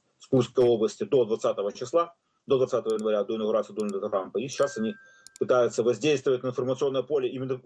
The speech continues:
вот таким вот варварским образом, уничтожая собственное население. К слову, это ж, э, происходит на территории Украины. То есть совершенно понятна их и привычная стратегия, к которой мы уже, к сожалению, привыкли за три года войны.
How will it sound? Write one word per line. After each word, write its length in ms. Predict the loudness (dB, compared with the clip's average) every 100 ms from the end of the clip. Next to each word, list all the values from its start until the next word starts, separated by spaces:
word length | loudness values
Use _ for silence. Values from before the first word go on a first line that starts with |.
| -10
вот 100 | -10
таким 220 | -6 -4
вот 120 | -2
варварским 460 | -2 -2 -6 -8 -6
образом, 300 | -4 -6 -6
уничтожая 460 | -4 0 2 2
собственное 400 | 2 -2 -2 -4
население. 440 | -2 -4 -6 -6 -10 _ _ _ _ _ _
К 80 | -2
слову, 260 | 2 4 4
это 160 | 2
ж, 240 | -4 -2 0
э, 960 | 2 4 2 2 0 -2 -4 -8 -8
происходит 480 | -6 -4 -4 -4 -4
на 60 | -6
территории 380 | -4 -4 -4
Украины. 580 | -4 -8 -10 -10 -14 -16 -16
То 80 |
есть 180 | -16 -16 _ -10
совершенно 680 | -4 -2 2 4 4 2 -2 -6 _ _ _ _ _ 0
понятна 540 | 2 4 2 2 0
их 180 | 0 -2
и 40 | -4
привычная 500 | -2 0 0 0 0
стратегия, 680 | 0 -2 2 0 2 -2 -2 _ _ _ _ _
к 40 |
которой 280 | -4 0 0
мы 100 | -2
уже, 180 | -6 -6
к 60 | -6
сожалению, 460 | -2 0 0 -4
привыкли 320 | -6 -6 -6
за 100 | -8
три 120 | -6 -2
года 220 | 0 0
войны. 260 | -2 -6